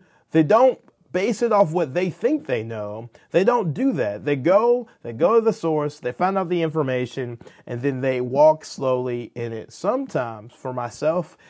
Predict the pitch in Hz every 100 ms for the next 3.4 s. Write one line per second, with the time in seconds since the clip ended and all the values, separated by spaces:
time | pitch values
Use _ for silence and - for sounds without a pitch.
0 | _ - 131 165 165 123 117 117 117 156
1 | 156 123 151 170 - 180 170 147 127 117
2 | 117 117 113 113 139 147 143 - 127 113
3 | 120 113 104 113